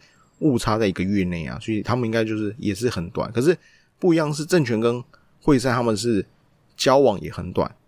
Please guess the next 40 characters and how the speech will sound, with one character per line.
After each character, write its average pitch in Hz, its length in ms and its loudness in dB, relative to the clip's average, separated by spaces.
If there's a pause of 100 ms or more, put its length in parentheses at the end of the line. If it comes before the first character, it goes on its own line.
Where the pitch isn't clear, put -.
(180)
他 147 120 -2
们 143 220 2
交 147 160 2
往 107 260 0
这 147 140 0
么 123 100 -2
长 90 240 -4
的 92 80 -2
时 - 220 -8
间， 82 340 -6 (140)
然 98 160 -2
后 113 140 0
只 95 160 -6
分 110 160 -2
手 101 120 0
这 107 140 -2
么 101 140 0
短 76 200 -6
的 76 120 -10
时 - 220 -10
间， 87 420 -4
然 92 100 -2
后 107 80 -2
也 104 160 0
还 92 160 -4
没 113 140 0
有 117 100 2
好 90 100 -6
好 98 160 -2
讲 92 280 -6
过， 87 240 -2 (180)
然 98 140 0
后 107 100 0
却 - 240 0
来 127 160 2
上 101 240 -4
这 110 100 -8
个 95 80 -4
节 82 240 -4
目， 87 240 -6